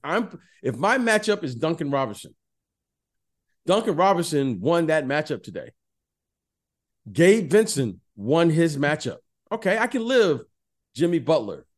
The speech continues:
Jimmy Butler, Jaylen Brown, they should cancel each other out. Or Jimmy Butler and,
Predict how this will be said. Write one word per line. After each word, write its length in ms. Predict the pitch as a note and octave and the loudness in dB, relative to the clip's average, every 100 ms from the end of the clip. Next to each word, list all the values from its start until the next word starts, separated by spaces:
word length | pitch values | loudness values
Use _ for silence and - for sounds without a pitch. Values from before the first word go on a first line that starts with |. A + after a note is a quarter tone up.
| _ _ _ _ | _ _ _ _
Jimmy 220 | - A#3+ | 0 2
Butler, 560 | A3 G3+ G#3 G#3 G3 F#3+ | 2 2 4 4 4 2
Jaylen 360 | C#3+ F3+ F#3 D#3 | 2 2 2 0
Brown, 300 | D#3+ E3 D#3 | -2 -2 0
they 120 | F3 | -2
should 240 | F#3+ D3+ | -4 -6
cancel 380 | - E3 D#3 C#3 | -4 -4 -2 -6
each 140 | C3 | -2
other 220 | C3 A#2 A2 | -2 0 0
out. 240 | G#2+ F2+ | -2 -4
Or 100 | F#2+ | -6
Jimmy 260 | F2+ F#3+ F#3+ | -2 -2 0
Butler 560 | E3 F3+ E3+ E3 D#3 | 0 0 0 0 0
and, 440 | C#3+ C3+ B2 A#2 | -2 -2 -4 -4